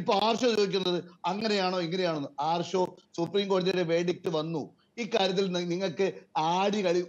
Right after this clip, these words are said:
ഒളിക്കാൻ കഴിയില്ല. യു ജി സി regulation ഫൈനലാണ്. രണ്ടാമത്തെ കാര്യം, യു ജി സി റെഗുലേഷനിൽ പറയുന്ന കാര്യങ്ങൾ കൂടി ആ, ആ, ആർഷോയെ പോലെയുള്ള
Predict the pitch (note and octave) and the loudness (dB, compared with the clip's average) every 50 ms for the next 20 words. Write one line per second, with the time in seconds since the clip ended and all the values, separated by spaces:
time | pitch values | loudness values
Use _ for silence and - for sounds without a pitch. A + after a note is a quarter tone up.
0 | - F3 F3+ E3+ - G3 F#3+ F#3 E3+ F3 E3 E3+ F3+ F3+ E3+ E3 C#3+ A2 - - | -2 -2 -2 0 -2 -2 -4 -4 -2 -2 -2 0 0 0 0 -2 -2 -4 -6 -12
1 | - _ E3+ G#3 A#3+ B3 F#3+ G3 G3 - G#3+ F#3+ F3+ F3 F#3 F#3+ F3+ - F#3+ F3+ | -16 _ -4 -2 -2 0 0 -2 0 0 0 0 2 2 0 0 0 0 -2 -4
2 | F3 - E3 E3+ F3 F#3 F3+ F3 E3+ E3 C#3+ A2 - - - E3+ G3+ A3 A#3 B3 | -4 -2 -2 -2 0 0 2 2 2 0 0 -4 -6 -6 -4 -4 -2 0 0 2
3 | A#3+ A#3 A#3 G#3+ F#3 F3+ E3+ D#3 B2+ F#2+ - _ _ _ _ - D#3 G3+ A3+ G3+ | 2 2 0 0 2 0 0 0 -2 -6 -8 _ _ _ _ -6 -4 -2 -2 -2
4 | A3+ G#3 D3 G#3+ F#3+ F#3+ G3 G#3 G3+ D3+ G#3 G#3 G3 E3+ F3 F3+ G3 G3 F#3+ G3 | -2 0 0 0 0 0 0 -2 -2 -2 -2 -2 -2 -2 -2 -2 -2 -2 -4 -6
5 | - - _ E3+ F3+ G3+ A#3 B3 B3+ A#3+ A#3 G3 G3+ G3+ G#3 G3+ E3 - _ _ | -8 -8 _ -2 0 2 2 2 2 2 0 -2 -2 -2 -2 -4 -6 -8 _ _
6 | _ - D3 E3 F#3 G3 F3+ D#3+ E3 E3+ D#3+ E3+ F#3 F#3+ - G3 G3+ G#3 G3+ E3+ | _ -2 0 0 0 2 2 2 2 2 2 2 2 2 2 2 2 2 2 2
7 | D#3 F#3+ F#3 F#3+ F#3 F3+ F#3 | 2 0 0 2 0 0 0